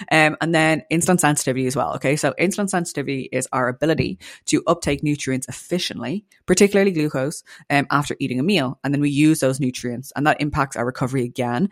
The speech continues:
and our performance by replenishing things like muscle glycogen, okay? When we do cardio and we are fitter, we are more insulin sensitive. When we are kind of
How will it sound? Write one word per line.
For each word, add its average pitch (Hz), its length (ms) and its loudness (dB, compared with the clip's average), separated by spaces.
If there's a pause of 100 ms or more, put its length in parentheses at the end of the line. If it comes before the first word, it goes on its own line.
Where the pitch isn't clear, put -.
(120)
and 143 80 0
our 139 60 0
performance 139 520 -2
by 123 200 -2
replenishing 131 520 0
things 120 220 -8
like 113 120 -14
muscle 127 240 -12
glycogen, - 420 -12 (340)
okay? 151 280 4 (140)
When 160 240 4
we 175 80 6
do 175 140 6
cardio 147 400 4
and 135 100 2
we 127 80 2
are 123 80 0
fitter, 247 500 2 (220)
we 147 240 0
are 151 140 4
more 147 420 2
insulin 135 400 0
sensitive. - 560 -6
When 139 160 0
we 143 80 4
are 139 80 2
kind 131 220 0
of - 80 -6